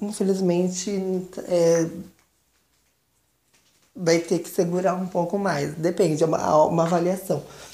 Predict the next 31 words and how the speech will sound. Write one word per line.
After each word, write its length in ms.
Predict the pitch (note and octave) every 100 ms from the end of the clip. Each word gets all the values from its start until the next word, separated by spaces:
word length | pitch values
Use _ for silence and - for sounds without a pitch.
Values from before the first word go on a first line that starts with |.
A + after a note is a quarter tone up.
| - - -
A 80 | F3+
primeira 340 | G#3+ G3+ A#3
intuição 560 | C4+ C#4 A#3 - G3+ G#3
que 80 | G3+
vem 140 | F3+
na 100 | F3
sua 120 | E3
cabeça 440 | D#3+ D#3 F3+ G#3+ G3+
é 40 |
o 20 | F#3
que 140 | G3
você 200 | F#3 F#3+
tem 200 | G3 F#3
que 60 | -
fazer. 240 | G#3 F3+
A 60 | D#3+
segunda 460 | G3 E3 F3 G3
já 140 | F#3+ F#3
é 20 |
manipulada. 720 | F#3 F3+ - G3+ C#3+ - - - - - - -
Então, 100 | -
assim, 160 | F#3 F3
se 100 | -
você 220 | C#3+ G3
perceber, 480 | G3 C4 C4 A3+ E3
tipo, 180 | D3+ E3+
"Não 220 | E3+ F3+
posso 280 | F#3 D#3+ -
falar", 460 | D3+ D#3+ F3 D#3 -
não 180 | D3 F#3
fala, 340 | C#4+ D#3+